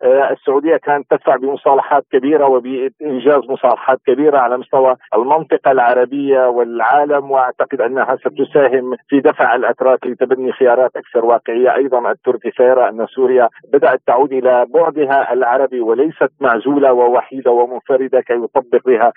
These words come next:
ما يريد، وبالتالي سيقتنع أكثر وأكثر ضرورة، آه، العمل على إيجاد حل سياسي مقبول من القيادة السورية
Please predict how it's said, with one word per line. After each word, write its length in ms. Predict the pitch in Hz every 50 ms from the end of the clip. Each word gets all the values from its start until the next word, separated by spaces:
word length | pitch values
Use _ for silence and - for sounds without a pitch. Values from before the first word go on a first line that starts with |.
| - -
ما 100 | 120 123
يريد، 400 | 131 131 127 127 127 139 143 139 120
وبالتالي 520 | 120 117 - _ - 135 127 127 131 127 - -
سيقتنع 760 | 120 117 117 127 160 165 - - 147 135 131 131 120 - -
أكثر 360 | 175 - - - 170 151 147
وأكثر 760 | 147 139 131 120 - 196 196 _ _ - 190 185 185 185 196 - _ _ -
ضرورة، 520 | 151 135 139 151 151 151 147 143 147 143 135 _ - 143
آه، 300 | 135 135 131 131 127 - -
العمل 500 | 127 139 139 127 117 131 151 151 143 135
على 180 | 127 117 127 131
إيجاد 280 | 107 120 104 143 139 -
حل 260 | - - 156 160 139 - _
سياسي 340 | - 139 139 131 - - 123
مقبول 520 | 120 127 123 - - 139 180 233 233 214 185
من 160 | 180 165 160
القيادة 460 | 143 - - 143 139 139 139 127 139
السورية 560 | 127 - - 131 127 135 135 139 139 135 131